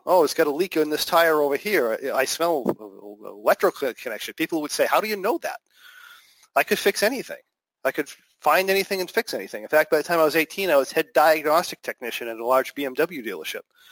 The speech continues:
And I had trainees working underneath me before I was twenty. When I was in school for computer programming, I had several instances when no one could figure out what was wrong with particular programs. Teachers would look at it for days.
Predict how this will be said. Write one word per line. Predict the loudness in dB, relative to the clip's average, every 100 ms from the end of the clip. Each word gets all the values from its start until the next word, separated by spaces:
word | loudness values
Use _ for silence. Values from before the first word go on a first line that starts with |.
| -20 -20 _
And | -4
I | -2
had | -2
trainees | 0 0 2 0 0
working | -2 0 -4
underneath | -2 -4 -4 -6
me | -12
before | -10 0 2
I |
was | 2 -4
twenty. | -6 -6 -6 -14 _ _ _ _ _ 0
When | 4
I | 4
was | 4
in |
school | 0 4 4
for | 4
computer | -2 -2 4 4
programming, | 6 4 4 2 0 -4 -6 -4
I |
had | 0 0
several | 4 4 6
instances | 2 0 -2
when | -2 2
no | 2
one | 2
could | -2
figure | -2 4 4
out | 4
what | 0
was |
wrong | 2 2
with | 0 -4
particular | -10 -8 -4
programs. | 2 4 2 -6 -8 -16 _ _ -4
Teachers | -2 0 0
would | 2
look | 2 4
at | 2
it | 0
for | -2
days. | -2 -2 -2 -6